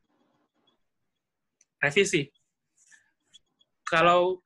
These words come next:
misalnya sudah se-, di-, selesai dibuat dan sebagainya, eh, otomatis kita bakal nunjukin apa yang kita udah dibu-, bikin itu ke yang minta gitu. Ke orang yang butuh, ke orang yang pesen dari awal. Nah,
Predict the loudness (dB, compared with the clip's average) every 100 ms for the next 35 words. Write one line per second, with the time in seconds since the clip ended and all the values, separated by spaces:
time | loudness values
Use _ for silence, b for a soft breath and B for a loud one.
0 | _ -8 -4 -2 -2 -2 -4 -4 -6 -6
1 | -6 -10 -8 -4 -4 -6 -8 -6 -6 -8
2 | -12 -8 -6 -6 -10 -2 0 2 0 -8
3 | _ _ _ _ _ _ _ -6 -2 0
4 | 2 2 0 -6 -16 _ _ _ _ _
5 | _ _ _ _ -8 -4 -2 -2 -2 -2
6 | -2 0 0 -2 -4 -4 -4 -2 -2 -2
7 | -4 -6 -8 -8 -8 -6 -8 -6 -10 -8
8 | -8 -6 -8 -10 _ -2 -2 -4 _ -6
9 | -4 -2 -4 -6 -8 -20 _ _ _ _
10 | _ _ _ _ -12 -6 -2 0 0 -2
11 | -6 -12 -12 -14 -16 _ -6 -2 -2 -4
12 | -6 -8 -14 _ _ _ -14 -10 -6 -6
13 | -8 -8 -10 -14 _ b b b b b
14 | _ -4 0 0